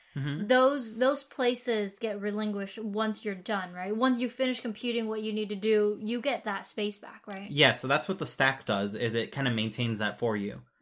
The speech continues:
Speaker 2: Okay.
Speaker 1: So as you're kinda doing work, you are manipulating something called the stack pointer, which is built into the C P U. And the stack pointer just remembers where we are on the stack. The stack is just a piece of memory.
Speaker 2: Yeah.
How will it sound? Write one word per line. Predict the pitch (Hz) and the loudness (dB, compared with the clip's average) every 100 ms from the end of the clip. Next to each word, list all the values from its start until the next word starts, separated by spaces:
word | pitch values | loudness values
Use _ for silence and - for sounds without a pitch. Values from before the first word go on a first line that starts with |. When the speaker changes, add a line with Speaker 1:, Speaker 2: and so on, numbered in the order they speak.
| 247 208 | -6 -4
Speaker 2:
Okay. | 220 | -4
Speaker 1:
So | 185 190 120 123 | 0 6 6 6
as | 139 156 147 | 4 4 4
you're | 151 139 131 | 6 6 4
kinda | 127 131 127 | 2 2 2
doing | 117 131 120 | 4 2 2
work, | 143 143 139 - _ _ _ _ | 6 6 6 0 _ _ _ _
you | 135 160 165 | 0 4 4
are | 143 | 4
manipulating | 131 135 147 156 135 135 131 | 4 4 2 0 2 2 2
something | 123 127 131 127 | 0 -2 -2 -4
called | 131 113 | -2 -2
the | 110 | -4
stack | - 120 120 - | -6 -4 -4 -4
pointer, | - 127 143 208 | -4 -2 -2 -2
which | 139 123 | -2 -4
is | 107 | -2
built | 113 123 123 | 0 0 0
into | 127 131 | -4 -4
the | 123 | -4
C | 127 | -4
P | 120 117 | 0 2
U. | 113 190 - _ _ - | 2 0 -10 _ _ -4
And | 123 | -2
the | |
stack | 120 160 143 | 0 0 0
pointer | - 147 139 | 0 2 2
just | 123 151 160 165 | 2 0 0 0
remembers | 156 156 139 117 | 0 4 2 2
where | - 113 123 139 | -4 -2 2 4
we | 135 | 4
are | 127 123 | 4 4
on | 117 113 | 4 0
the | 107 | -4
stack. | - 117 - | -8 -8 -10
The | 127 | -8
stack | - 127 | -4 -2
is | 123 | -4
just | 113 - | -6 -10
a | |
piece | 107 120 | -10 -8
of | 123 | -4
memory. | 110 104 98 123 - | -4 -4 -8 -10 -8
Speaker 2:
Yeah. | 208 185 | -6 -6